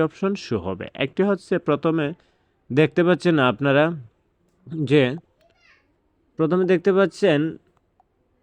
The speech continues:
use phone, email, username। আপনি কি দিয়ে খুলতে চাচ্ছেন, ফোন নাম্বার নাকি ইমেল নাকি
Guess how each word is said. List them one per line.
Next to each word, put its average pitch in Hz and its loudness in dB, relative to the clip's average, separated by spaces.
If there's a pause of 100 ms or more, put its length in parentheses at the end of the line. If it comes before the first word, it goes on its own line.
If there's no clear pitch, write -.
(1600)
use 208 2 (120)
phone, 160 4 (340)
email, 175 4 (360)
username। 98 -6 (520)
আপনি 147 -2 (180)
কি 147 4 (100)
দিয়ে 170 6 (100)
খুলতে 120 -4
চাচ্ছেন, 117 -8 (600)
ফোন 123 0 (120)
নাম্বার 196 4 (600)
নাকি 135 -2 (120)
ইমেল 175 2 (160)
নাকি 113 -4